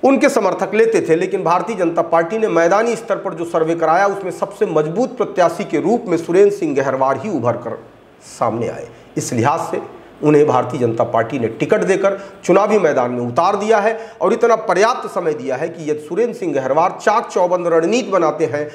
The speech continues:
तो कहीं ना कहीं नीलांशु चतुर्वेदी के विरुद्ध एंटी इनकम्बेंसी का भी मामला बनता है।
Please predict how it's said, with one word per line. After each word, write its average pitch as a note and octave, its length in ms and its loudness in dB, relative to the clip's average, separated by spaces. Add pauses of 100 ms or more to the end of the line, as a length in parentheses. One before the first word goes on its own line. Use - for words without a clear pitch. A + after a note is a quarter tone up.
(200)
तो E3+ 60 0
कहीं G#3 340 2
ना G#3 80 2
कहीं D3+ 240 -4
नीलांशु D#3 460 0
चतुर्वेदी D#3 540 -4
के B2 160 -6
विरुद्ध A#2+ 480 0 (300)
एंटी A3 320 2
इनकम्बेंसी E3+ 760 2
का C#3 160 2
भी B2+ 140 -2
मामला F#3 300 4
बनता B2 340 -2
है। A#2+ 140 -4